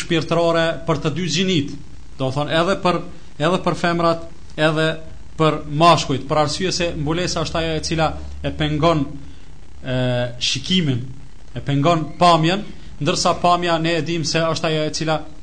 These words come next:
i çel dyert e të keqës, se njeriu nuk ka mundësi ta dëshirojë një gjë nëse nuk e din se si duket ajo. A është kështu?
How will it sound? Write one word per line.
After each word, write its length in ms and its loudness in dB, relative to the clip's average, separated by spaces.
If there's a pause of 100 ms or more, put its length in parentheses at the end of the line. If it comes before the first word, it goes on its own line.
(280)
i 140 0
çel 300 0
dyert 280 0
e 80 -2
të 120 -10
keqës, 400 0 (580)
se 160 -4
njeriu 340 0
nuk 180 -4
ka 140 2
mundësi 640 -4
ta 160 -2
dëshirojë 440 0
një 120 0
gjë 240 2
nëse 200 -4
nuk 120 -4
e 80 0
din 120 0
se 120 -4
si 140 -4
duket 320 -4
ajo. 200 -4 (600)
A 120 -4
është 140 -8
kështu? 200 -2